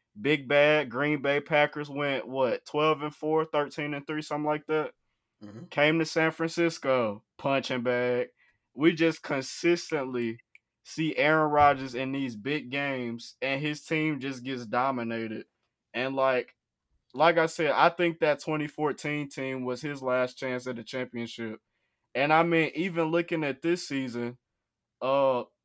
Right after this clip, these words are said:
Speaker 1: the Packers had a weak schedule. They played one of the weakest schedules in the N F L.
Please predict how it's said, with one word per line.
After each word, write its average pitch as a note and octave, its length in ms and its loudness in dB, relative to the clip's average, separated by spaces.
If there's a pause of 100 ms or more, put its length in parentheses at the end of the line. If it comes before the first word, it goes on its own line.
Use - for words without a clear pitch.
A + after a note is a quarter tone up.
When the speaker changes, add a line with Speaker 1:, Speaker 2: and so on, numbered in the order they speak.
Speaker 1:
the C3 180 -2
Packers F#3 500 2
had D#3+ 240 4
a B2 100 4
weak B2+ 640 -6
schedule. B2 640 -4
They D3+ 160 0
played F3 260 4
one D#3+ 280 2
of D3+ 60 -4
the E3 80 0
weakest D3 540 -4
schedules C#3 540 -4
in C3+ 120 -6
the A#2+ 160 -6
N C#3 160 -6
F B2+ 240 -6
L. A#2+ 440 -4